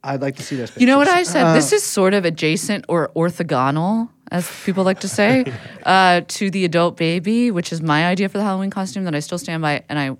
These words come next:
Speaker 2: said this before, but I'll say it again, is the mayor.
Speaker 3: Mm.
Speaker 1: The cla-, the mayor.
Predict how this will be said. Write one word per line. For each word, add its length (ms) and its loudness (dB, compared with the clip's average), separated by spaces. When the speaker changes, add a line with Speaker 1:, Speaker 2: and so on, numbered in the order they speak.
Speaker 2:
said 260 -8
this 120 -4
before, 300 -8
but 80 -4
I'll 80 -4
say 140 -8
it 60 -6
again, 200 -2
is 140 -4
the 100 -4
mayor. 340 -6
Speaker 3:
Mm. 260 -12
Speaker 1:
The 120 -8
cla-, 280 -8
the 140 -12
mayor. 220 -18